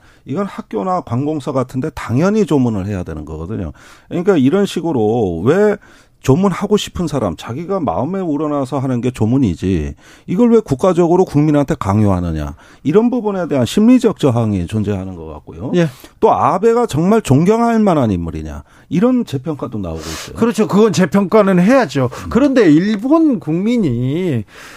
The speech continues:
Speaker 2: 정부에서 뭐, 뭐 또 정치인들이 "하자." 그러면 잘 따라가잖아요.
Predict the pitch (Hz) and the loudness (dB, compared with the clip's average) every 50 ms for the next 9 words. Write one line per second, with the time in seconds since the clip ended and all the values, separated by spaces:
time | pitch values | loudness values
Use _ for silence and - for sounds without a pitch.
0 | - - - - 156 185 208 185 247 262 233 180 123 - 123 117 117 127 139 143 | -20 -18 -6 -2 0 0 2 2 4 4 4 4 2 -2 -2 0 0 0 0 -2
1 | 135 113 101 90 - - 135 156 156 147 139 127 113 123 135 143 143 135 131 123 | -2 -4 -6 -10 -10 -6 -4 -2 -2 -2 -2 -4 -6 -8 -8 -6 -4 -4 -6 -8
2 | 131 _ _ - 160 139 131 131 143 _ - - - - - _ _ _ - 143 | -10 _ _ -8 -6 -6 -6 -10 -14 _ -20 -20 -18 -18 -18 _ _ _ -6 -2
3 | 165 175 - - 233 226 202 156 165 147 143 131 - - _ - - - - 262 | -2 -2 -2 0 -2 0 0 2 2 2 2 2 0 -8 _ -20 -16 -4 0 0
4 | 262 269 247 196 127 - 185 196 185 156 127 - - - 156 156 - 214 247 285 | 2 2 2 0 0 0 0 0 0 -2 -4 -6 -4 -4 -4 0 2 4 4 4
5 | 294 302 233 190 202 131 131 123 113 110 117 147 165 165 127 - | 4 2 2 2 2 2 2 2 0 0 -2 -4 -6 -6 -8 -10